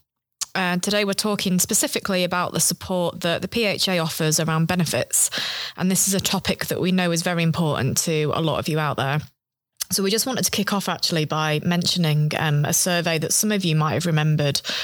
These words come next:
filling in back in twenty eighteen, twenty nineteen, Sean?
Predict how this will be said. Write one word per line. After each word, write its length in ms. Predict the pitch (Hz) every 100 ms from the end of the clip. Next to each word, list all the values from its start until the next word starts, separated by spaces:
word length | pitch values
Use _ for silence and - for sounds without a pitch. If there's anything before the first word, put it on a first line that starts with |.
| -
filling 360 | - - 170 165
in 260 | 151 151 156
back 340 | 180 - -
in 340 | 170 160 165 156 _ _ _ _ _
twenty 380 | - 240 247 240
eighteen, 380 | 240 - 262
twenty 320 | 262 247 240 233
nineteen, 440 | 240 247 254 247
Sean? 400 | 240 254 247 254